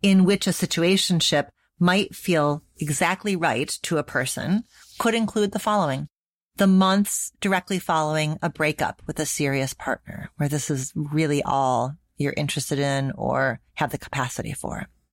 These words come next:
Perhaps the summer between college graduation and moving to a new city for your first job. Perhaps the fixed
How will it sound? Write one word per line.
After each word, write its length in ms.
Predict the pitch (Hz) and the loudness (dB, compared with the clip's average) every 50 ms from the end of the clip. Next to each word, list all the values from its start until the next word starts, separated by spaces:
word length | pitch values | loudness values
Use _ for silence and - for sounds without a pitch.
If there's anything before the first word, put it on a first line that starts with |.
| _ _ _ _ _ _ _ - | _ _ _ _ _ _ _ 0
Perhaps 260 | 202 190 208 - - | 2 2 2 0 -2
the 100 | 208 190 | -2 -2
summer 360 | - - 185 175 175 185 185 | 0 2 2 2 2 2 2
between 420 | 180 175 - - 190 165 165 170 | 0 -2 -2 0 0 2 4 2
college 400 | 180 - 196 160 165 175 170 - | 2 2 2 2 2 2 0 0
graduation 640 | - 170 160 160 151 170 160 156 156 147 - - 139 | 0 0 0 2 2 0 0 0 0 -2 -2 -4 -4
and 300 | 135 135 131 135 143 139 _ _ - - _ - | -2 -2 -2 -4 -4 -6 _ _ -20 -16 _ 2
moving 460 | 180 170 165 160 151 160 156 160 160 | 4 4 4 4 2 2 2 2 0
to 140 | - 175 160 | 2 0 2
a 60 | 151 | 2
new 100 | 151 156 | 2 2
city 400 | 147 - - - 160 143 147 147 | 2 0 0 0 0 2 2 0
for 140 | 139 - 147 | 0 -2 -2
your 180 | 139 139 143 139 | -2 -2 -2 -4
first 380 | - - 147 143 131 - - | -4 -4 -4 -4 -4 -6 -6
job. 480 | - 131 - - - - 73 - 139 131 - _ _ _ _ _ _ _ | -4 -4 -4 -2 -2 -2 -2 -2 -4 -8 -10 _ _ _ _ _ _ _
Perhaps 540 | - 208 202 190 208 190 190 185 - - - _ _ - | 0 2 2 4 2 2 0 0 -4 -10 -12 _ _ -4
the 100 | 175 180 | -2 -2
fixed 480 | 165 - - - 214 208 - - - | -2 -2 -2 -2 -2 -2 -2 -4 -8